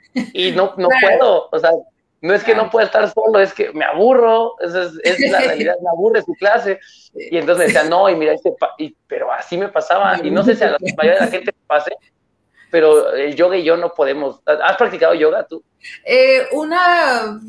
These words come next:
Speaker 1: dos ocasiones, y eso porque nos fueron a dar como clases gratis ahí en el trabajo, y me acuerdo que entré porque, "Ay, tú entra, que eres la fitness", y que no sé qué.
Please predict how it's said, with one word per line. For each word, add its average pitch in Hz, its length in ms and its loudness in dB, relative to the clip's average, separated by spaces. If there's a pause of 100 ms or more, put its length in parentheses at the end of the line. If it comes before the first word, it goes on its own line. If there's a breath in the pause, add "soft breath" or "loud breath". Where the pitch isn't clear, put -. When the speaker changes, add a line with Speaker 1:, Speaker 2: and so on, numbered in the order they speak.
(120)
Speaker 1:
dos 240 360 -2
ocasiones, 208 680 -6
y 214 100 -6
eso 220 220 -6
porque 214 320 -6
nos 185 180 -8
fueron 202 260 -4
a 170 60 -4
dar 170 200 -2
como 175 420 -8
clases 196 420 -6
gratis 180 380 -6
ahí 165 180 -4
en 190 80 -6
el 190 100 -6
trabajo, 170 520 -4
y 170 240 -8
me 160 100 -6
acuerdo 175 320 -6
que 160 60 -10
entré 151 180 -12
porque, 165 260 -14
"Ay, 262 240 -6
tú 277 140 -8
entra, 277 300 -2
que 240 80 -2
eres 247 100 0
la 180 140 -4
fitness", 196 420 -10
y - 60 -20
que 165 100 -10
no 180 80 -10
sé 185 140 -6
qué. 175 180 -10